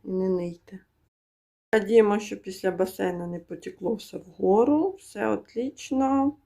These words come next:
Вночі ми навіть їли пюрешечку, тому що шістдесят чотири — це взагалі не норма, ніяк не норма. Сенсор дзвонить, ми реагуємо. Діабет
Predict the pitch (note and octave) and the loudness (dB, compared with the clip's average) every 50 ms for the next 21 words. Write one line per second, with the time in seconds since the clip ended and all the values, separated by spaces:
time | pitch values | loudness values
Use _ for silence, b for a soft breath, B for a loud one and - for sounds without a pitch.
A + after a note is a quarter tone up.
0 | _ - G3 F#3+ F#3+ G3+ G3+ G3+ G3 - - A#3 A#3+ A#3 A3+ G#3 G3+ G3+ G3+ G3+ | _ -14 -10 -4 -2 0 0 0 0 0 0 2 2 2 2 2 2 4 2 2
1 | G3 G3 - _ - G3 G#3 F#3+ F#3+ F#3 F#3+ - F#3 F3+ F#3+ G3+ G3+ - - - | 0 -2 -8 _ -4 -2 0 2 0 0 0 -2 -2 0 0 0 0 -4 -8 -14
2 | - - - _ - A#3+ B3 B3+ B3+ - G#3 G3+ - F#3+ F#3 F#3 F#3+ - G3 F#3 | -16 -18 -20 _ -6 -4 -4 -4 -4 -8 -10 -8 -4 -4 -4 -4 -4 -8 -12 -12
3 | - - F#3+ F#3 F#3 - F#3+ F#3 F#3 - - - - - F#3 F3+ E3+ E3+ - _ | -8 -6 -6 -4 0 2 2 2 2 -2 -12 -20 -16 -12 -10 -10 -10 -12 -12 _
4 | - D#3+ D#3+ D#3+ F3 E3+ F#3 F3+ D#3+ D#3+ D#3 D#3 D#3+ E3 E3+ F3+ F#3 F#3+ G3 G3+ | -14 -14 -8 -6 -6 -4 -2 -2 -2 -2 -4 -4 -6 -6 -6 -6 -4 -4 -4 -4
5 | - A3 G#3+ G#3 F#3+ E3 D3+ D3+ D3+ D3 C#3+ _ - F3+ F#3+ G3+ G#3+ A3 A3 A3 | -4 -4 -4 -4 -4 -4 -6 -8 -10 -12 -14 _ -8 -6 -4 -2 -2 -2 -2 -2
6 | A#3+ B3 C4 C#4+ - b b b b b b b b b - - - G3 F#3+ F3+ | -4 -6 -6 -8 -10 b b b b b b b b b -18 -4 0 2 2 2
7 | F#3 F3+ - F3 F3+ F3 F3+ G3 G#3+ A#3 A#3+ A#3+ B3+ B3+ B3+ - G3 G3 G#3 G#3 | 2 0 -2 -4 -4 -2 0 2 4 4 4 2 0 -2 -4 -4 -4 -4 -2 -2
8 | G3+ F#3+ F3 E3 F3+ F#3 E3 E3+ E3 E3+ E3+ E3+ E3+ E3+ E3 - _ _ _ _ | -2 -2 -2 -4 -6 -6 -8 -8 -8 -8 -10 -10 -10 -12 -14 -16 _ _ _ _
9 | _ _ _ _ _ _ _ _ - G3+ G#3+ A3 G#3 F3+ A3 A3 G#3+ | _ _ _ _ _ _ _ _ 6 6 8 8 8 8 6 6 6